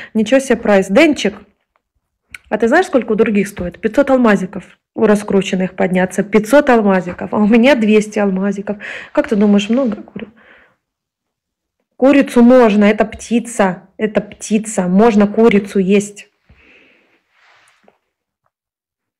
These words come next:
Здравствуйте, тётенька. Сулейман, у тебя есть один щас шанс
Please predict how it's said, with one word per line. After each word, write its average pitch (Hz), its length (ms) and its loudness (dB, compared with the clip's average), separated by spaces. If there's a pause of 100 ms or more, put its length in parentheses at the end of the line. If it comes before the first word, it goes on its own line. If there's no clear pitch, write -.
(2000)
Здравствуйте, 220 720 -6
тётенька. 196 560 -4
Сулейман, 247 720 2 (960)
у 233 60 -2
тебя 240 240 2
есть 269 240 2
один 240 380 0
щас 226 380 -4 (160)
шанс - 600 0